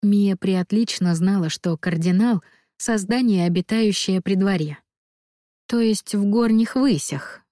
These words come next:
где-то там. И какое ему дело до грешной земли? Тем более до каких-то крестьян, загрызенных волком. Будь он даже трижды оборотнем. Ему плевать.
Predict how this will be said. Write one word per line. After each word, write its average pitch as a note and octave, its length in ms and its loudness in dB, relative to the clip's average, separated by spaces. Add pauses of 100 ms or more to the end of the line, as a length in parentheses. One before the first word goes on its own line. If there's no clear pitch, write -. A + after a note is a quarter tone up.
где-то F3 460 0
там. E3 360 -2 (640)
И E3 180 0
какое A3 480 -2
ему G#3 320 4
дело G3 320 2
до F#3 120 0
грешной F3+ 500 2
земли? E3+ 480 0 (560)
Тем F#3+ 260 4
более G#3+ 380 2
до E3+ 100 -2
каких-то F3+ 520 -2
крестьян, F#3+ 680 -2 (220)
загрызенных F#3+ 760 0
волком. G3+ 540 -2 (640)
Будь D#3+ 320 0
он E3 120 2
даже E3+ 280 0
трижды E3+ 480 0
оборотнем. D#3+ 720 -2 (880)
Ему C4+ 400 0
плевать. C#4+ 600 0